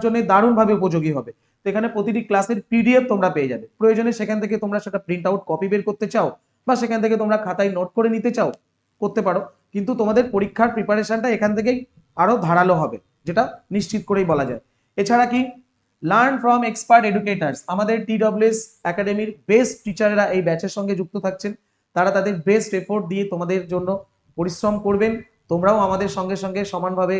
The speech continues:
সহযোগিতা করবে, দেখবে ভালো একটা প্রস্তুতি নিতে পারবে। এছাড়া practice with mock test, যেটা কিনা ফ্রি, এর জন্য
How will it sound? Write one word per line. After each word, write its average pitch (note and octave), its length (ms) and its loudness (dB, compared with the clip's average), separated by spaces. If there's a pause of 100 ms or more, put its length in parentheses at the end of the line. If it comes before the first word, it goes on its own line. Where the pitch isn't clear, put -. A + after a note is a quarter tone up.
(440)
সহযোগিতা F#3+ 520 0
করবে, G3+ 160 0 (100)
দেখবে F#3 180 0 (140)
ভালো G3 220 4
একটা A3+ 200 -4
প্রস্তুতি E3+ 360 -6
নিতে C#3 180 -8
পারবে। A#2 200 -10 (840)
এছাড়া A#3 240 6 (120)
practice A3 500 2
with A#3 120 -2 (100)
mock G3+ 140 2 (100)
test, G#3+ 200 -2 (120)
যেটা G3 180 -4
কিনা A3+ 120 0 (160)
ফ্রি, G#3+ 160 0 (260)
এর F3+ 120 -6
জন্য A3 120 0